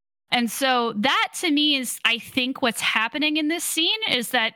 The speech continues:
these women are so used to hiding who they are, having to play the game a certain way, that they can't even imagine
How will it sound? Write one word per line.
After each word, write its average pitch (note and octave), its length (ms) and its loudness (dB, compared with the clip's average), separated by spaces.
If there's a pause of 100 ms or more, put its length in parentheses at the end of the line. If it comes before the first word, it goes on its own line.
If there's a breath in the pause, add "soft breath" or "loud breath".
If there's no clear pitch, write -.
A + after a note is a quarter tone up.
these B3+ 320 0
women B3+ 400 2
are G#3+ 100 0
so C4+ 360 0
used B3+ 320 0
to A3+ 80 2
hiding A3+ 500 2
who A3 120 4
they G3+ 200 4
are, G3 500 2 (400 soft breath)
having C4 460 2
to B3+ 40 -2
play D4 440 0
the C#4+ 100 -2
game A3 720 0 (100)
a A3+ 100 2
certain A#3 460 2
way, A#3 580 0 (380 soft breath)
that A#3+ 380 6 (100)
they C4 800 0 (260)
can't C4 420 2
even B3 340 2
imagine G#3 1160 2